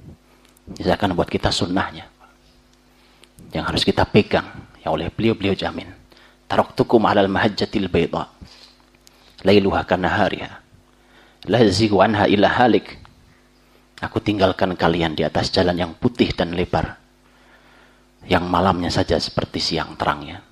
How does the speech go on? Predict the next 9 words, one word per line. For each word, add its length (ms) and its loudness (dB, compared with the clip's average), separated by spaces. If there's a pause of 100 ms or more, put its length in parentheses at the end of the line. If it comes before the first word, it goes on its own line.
(520)
Tidak 200 -2
ada 200 0
yang 260 -4
berpaling 420 0
darinya 320 -2
kecuali 380 -6
akan 180 -10
celaka. 400 -12 (1300)
Subhanallah, 500 -2